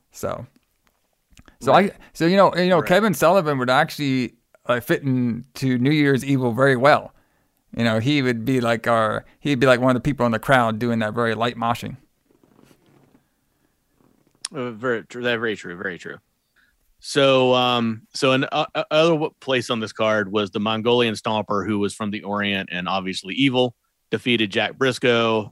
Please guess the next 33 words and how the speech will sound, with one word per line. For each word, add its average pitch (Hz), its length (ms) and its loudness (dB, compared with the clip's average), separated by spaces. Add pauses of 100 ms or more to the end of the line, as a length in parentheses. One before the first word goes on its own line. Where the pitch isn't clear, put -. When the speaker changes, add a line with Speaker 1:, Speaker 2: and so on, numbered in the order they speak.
Speaker 2:
who 101 600 -2
some 180 180 -2
people 165 220 4
might 139 180 0
know 120 360 2
from, 110 480 -4
I 104 80 -6
guess, 107 200 -8
nineties 107 380 -4
wrestling 101 460 -4
as 95 140 -8
Jack 104 300 -4
and 98 80 -16
Jerry 98 160 -4
Briscoe 98 360 -8
were, 95 100 -6
like, 90 200 -6
the 85 80 -20
stooges 98 440 -6
for - 180 -12
Vince 92 240 -12
McMahon. 101 460 -4 (680)
But 131 140 2
at 123 80 0
one 156 220 2
time, 123 320 -2
they 123 120 0
were 113 120 0
both 104 320 -4
really, 117 460 0
really 104 360 -2 (160)
big, 104 520 0 (320)
popular, 98 720 -2